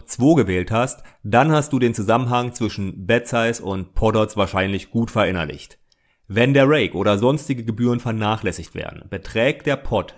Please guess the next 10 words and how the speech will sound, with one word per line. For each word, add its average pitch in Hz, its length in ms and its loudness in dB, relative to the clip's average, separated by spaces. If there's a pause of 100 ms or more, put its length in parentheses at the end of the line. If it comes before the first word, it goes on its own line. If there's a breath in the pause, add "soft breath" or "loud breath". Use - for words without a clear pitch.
nach 107 480 -2
einer 135 320 -2
Bet 120 240 -2
oder 113 220 -2
Erhöhung 101 520 0
um 95 220 -8
zwei 107 300 -2
Drittel 98 280 -4
Pot 135 240 2
Size 95 360 -2